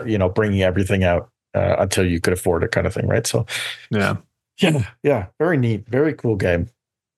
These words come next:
Speaker 2: Yep, and, and it was easy to set up. Um, there, there's a lot of great components, but it's mostly, you know, your own, it's like the buildings and your workers. So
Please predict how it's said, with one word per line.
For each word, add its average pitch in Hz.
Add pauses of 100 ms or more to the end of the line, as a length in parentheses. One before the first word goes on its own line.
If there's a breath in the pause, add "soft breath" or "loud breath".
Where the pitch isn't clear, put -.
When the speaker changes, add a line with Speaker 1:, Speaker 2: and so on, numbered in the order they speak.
(960)
Speaker 2:
Yep, 170
and, 175
and 160
it 147
was 135
easy 185
to 180
set 170
up. 151 (100)
Um, 123
there, 156
there's 147
a -
lot 165
of 175
great 147
components, 147
but -
it's 127 (520 soft breath)
mostly, 127 (1000)
you 135
know, 123
your 120
own, 123
it's 117
like 117
the 110
buildings 120
and 107
your 104
workers. 120
So 107